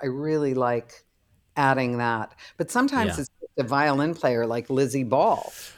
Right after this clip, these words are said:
Speaker 2: Lizzie Ball, who is
Speaker 1: Kirsten,
Speaker 2: just,
Speaker 1: Ki-, Kirsty
Speaker 2: I mean,
Speaker 1: brought into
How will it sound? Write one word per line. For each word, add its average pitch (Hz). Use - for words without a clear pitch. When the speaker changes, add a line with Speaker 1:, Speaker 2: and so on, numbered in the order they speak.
Speaker 2:
Lizzie 135
Ball, 98
who 101
is 90
Speaker 1:
Kirsten, 143
Speaker 2:
just, -
Speaker 1:
Ki-, 208
Kirsty 208
Speaker 2:
I 185
mean, 175
Speaker 1:
brought 135
into -